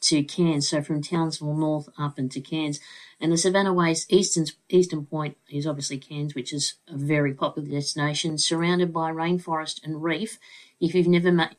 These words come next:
made it there, make sure, again, that I always say, put it on your bucket list. Make sure it's something that you do, uh, 'cause it's just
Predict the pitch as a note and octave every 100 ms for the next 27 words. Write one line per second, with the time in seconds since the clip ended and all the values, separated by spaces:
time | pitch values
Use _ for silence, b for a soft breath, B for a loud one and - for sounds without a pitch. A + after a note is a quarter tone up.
0 | D3+ C#3+ D3+ D#3+ E3 C#3+ D3 D3+ D3 -
1 | D#3+ D3+ D3 C#3+ D3+ F3 D3 C3 C#3 D3+
2 | - D#3+ D3+ D3+ D#3 C#3+ C#3 C3+ C3+ -
3 | D3 A#2+ - D#3+ E3+ - F3+ E3+ - F#3+
4 | - G3+ F3+ - E3 D#3+ D3+ A3 A#3+ B
5 | B B B D3 C#3 C#3 C#3+ C#3+ - -
6 | C#3 - C#3